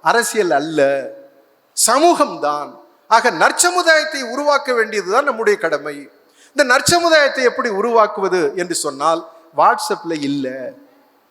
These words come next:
WhatsApp-ல இல்ல. என்னை அவரு நேரா அழைக்கல, என்னை கூப்பிடல. ஆனா தங்கவேலையா சொன்னாரு, "அவர் என்னுடைய நண்பர்,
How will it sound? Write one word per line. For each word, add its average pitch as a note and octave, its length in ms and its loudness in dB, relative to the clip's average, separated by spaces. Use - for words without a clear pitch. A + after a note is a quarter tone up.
WhatsApp-ல F#3 480 0
இல்ல. C3 540 -6
என்னை B3 320 4
அவரு A#3 240 2
நேரா A#3 340 2
அழைக்கல, G3 460 2
என்னை F#3 160 0
கூப்பிடல. F#3 500 0
ஆனா D#3+ 640 0
தங்கவேலையா G#3 580 2
சொன்னாரு, E3 440 -2
"அவர் D3+ 240 0
என்னுடைய C#3+ 360 -6
நண்பர், G#3 480 0